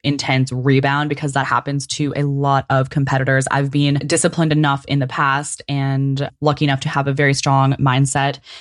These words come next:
and support coming out of my show that I've never had a really bound, bad rebound post show. I've only competed twice before, but I, I've reverse dieted very successfully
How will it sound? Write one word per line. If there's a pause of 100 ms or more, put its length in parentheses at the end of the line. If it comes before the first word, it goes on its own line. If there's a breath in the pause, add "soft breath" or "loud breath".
(140 loud breath)
and
support
coming
out
of
my
show
that
I've
never
had
a
really
bound, (160)
bad
rebound
post
show.
I've
only
competed
twice
before,
but
I,
I've
reverse
dieted
very
successfully